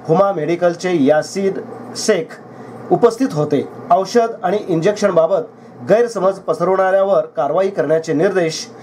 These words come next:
शंभरकर यांनी अन्न व औषध प्रशासनाला दिले. बैठकीमध्ये कोरोना रुग्णांच्या उपचारासाठी वापरण्यात येणाऱ्या रेमडेसिवीर इंजेक्शनची कमतरता, वाढती रुग्णसंख्या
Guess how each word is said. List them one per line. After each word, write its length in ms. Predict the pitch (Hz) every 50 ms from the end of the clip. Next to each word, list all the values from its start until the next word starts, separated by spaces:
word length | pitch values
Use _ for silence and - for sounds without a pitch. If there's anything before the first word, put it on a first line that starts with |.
| - - -
शंभरकर 520 | - - 170 175 180 214 226 220 208 202
यांनी 300 | 190 165 160 165 180 180 - - - -
अन्न 180 | 175 190 202 196
व 140 | 190 196 202 -
औषध 260 | 170 156 156 156 196 202
प्रशासनाला 680 | - - 185 175 - 170 160 - 143 147 147 156 185
दिले. 260 | - 160 160 147 120 - - - - - - - - - -
बैठकीमध्ये 760 | - 120 185 196 196 202 240 233 254 233 214 208 208 208 214
कोरोना 440 | 208 - - 160 165 175 190 190 190
रुग्णांच्या 460 | 165 143 147 165 170 170 170 185 202
उपचारासाठी 680 | 190 160 160 - - 175 180 190 180 185 190 190 - 214
वापरण्यात 460 | 196 147 143 147 143 165 170 180 185 175
येणाऱ्या 400 | 175 160 165 170 170 175 175 175 - - - - - - - - - 135
रेमडेसिवीर 720 | 147 180 190 196 202 240 240 - - 220 214 190 165 147 131 - - - - - - - -
इंजेक्शनची 680 | 165 185 190 220 220 - 208 208 196 190 - - 226 220 214 - -
कमतरता, 480 | 170 160 170 170 180 226 214 202 220 190
वाढती 420 | 151 143 151 156 160 160 214 214
रुग्णसंख्या 680 | 190 190 185 190 185 185 185 180 170 - 180 175 135